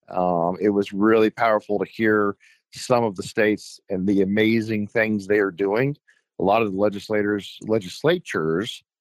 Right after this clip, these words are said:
are much more conservative or red from a lot of the states. You start talking, like, you know, uh, Idaho and Texas and Oklahoma and, and, uh, even Iowa and some things happening and,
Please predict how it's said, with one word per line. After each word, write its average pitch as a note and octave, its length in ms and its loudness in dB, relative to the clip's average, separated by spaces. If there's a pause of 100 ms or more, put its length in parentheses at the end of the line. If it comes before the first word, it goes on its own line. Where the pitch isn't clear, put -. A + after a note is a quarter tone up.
(320)
are G2 420 4
much G#2+ 300 -4
more G2+ 220 0
conservative G#2 600 -2
or E2+ 120 -2
red G#2 540 0 (120)
from F2+ 160 -4
a F2+ 40 -4
lot F#2+ 220 2
of F2 60 -6
the E2+ 80 -8
states. G2 420 -2
You F#2+ 100 -4
start - 260 -2
talking, G2 320 0
like, F2 220 -2
you F#2+ 80 -2
know, E2 240 -2 (480)
uh, G1+ 320 0
Idaho F#2 640 2
and E2+ 160 -4
Texas - 420 -6
and G2+ 80 -2
Oklahoma F#2+ 680 0
and, E2+ 260 -4
and, E2+ 400 0
uh, F2 220 4
even F#2+ 260 0
Iowa F#2 480 2
and F2 80 -4
some F#2+ 160 -8
things F#2+ 260 -4
happening F2+ 520 0
and, E2+ 300 -4